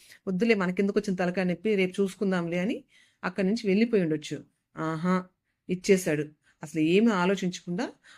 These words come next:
ఆ మూడు వస్తువులు ఇచ్చేసి ఆమెతో వెళ్తాడు. సరే, పక్క రోజు నిదానంగా, ఆ, ఆ ఫెస్టివల్ అయిపించుకొని వాళ్ళ ఫ్రెండ్ తోటి ఏం చేస్తాడంటే ఆ గొర్రె పిల్లని పంపిస్తాడు. పంపించినప్పుడు ఆ గొర్రె పిల్లని తీసుకొచ్చినప్పుడు అక్కడ ఎవరు, అక్కడ,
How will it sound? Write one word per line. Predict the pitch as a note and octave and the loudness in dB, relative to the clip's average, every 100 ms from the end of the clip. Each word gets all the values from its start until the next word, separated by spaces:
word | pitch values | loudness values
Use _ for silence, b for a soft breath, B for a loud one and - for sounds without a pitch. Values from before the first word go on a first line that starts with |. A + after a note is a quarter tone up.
| - | -6
ఆ | F3 | -2
మూడు | F3+ G3 A3 | 2 4 4
వస్తువులు | F#3 F#3 E3+ E3+ | 2 0 -4 -4
ఇచ్చేసి | - F3+ - - _ _ | -4 -6 -8 -14 _ _
ఆమెతో | E3 E3+ E3 | -6 -2 0
వెళ్తాడు. | D3+ D3 C#3 - _ _ _ _ - | 0 -2 -6 -8 _ _ _ _ -6
సరే, | F3+ D3+ D3 _ b b - | -2 -2 -6 _ b b -4
పక్క | G#3+ A3 | 0 4
రోజు | G#3 G3 G4+ C5 - _ _ _ _ _ - | 4 4 0 -4 -10 _ _ _ _ _ -4
నిదానంగా, | B3 A#3+ A3+ A3 G#3+ G3+ | 0 2 4 2 0 0
ఆ, | G3+ G3 G3 F#3+ - | 2 4 2 0 -2
ఆ | F#3 | -2
ఫెస్టివల్ | F3+ - A3 G3 A3 | -2 -4 -4 0 0
అయిపించుకొని | F#3+ F#3 F#3 - C#4 | 2 0 -4 -2 0
వాళ్ళ | C4 | 0
ఫ్రెండ్ | F#3+ F#3 G3 | 0 2 2
తోటి | G3 F#3+ | 2 2
ఏం | F3+ F3+ | 2 2
చేస్తాడంటే | F3 F3+ E3 E3 D#4+ | 0 -2 -4 -2 -4
ఆ | G#4 | -2
గొర్రె | G3 F#3 F3+ | 0 2 0
పిల్లని | F3+ G#3+ | 0 -2
పంపిస్తాడు. | G3 D#3+ E3+ - D3 D3 b b b - | -2 -4 -6 -6 -6 -8 b b b -2
పంపించినప్పుడు | G#3+ A#3 C4 A3 F#3 A3+ C5+ B B - | 0 0 0 -4 -2 -2 -4 B B -6
ఆ | |
గొర్రె | G3 G3+ B3+ | 0 2 2
పిల్లని | C4+ A#3+ | 0 0
తీసుకొచ్చినప్పుడు | G#3+ - G3 - F#3 F#4+ | -2 -2 -4 -4 -6 -8
అక్కడ | F4+ G#3 | -2 0
ఎవరు, | G3 F#3 B3 | 2 0 -2
అక్కడ, | A#3+ F#3+ | -2 -6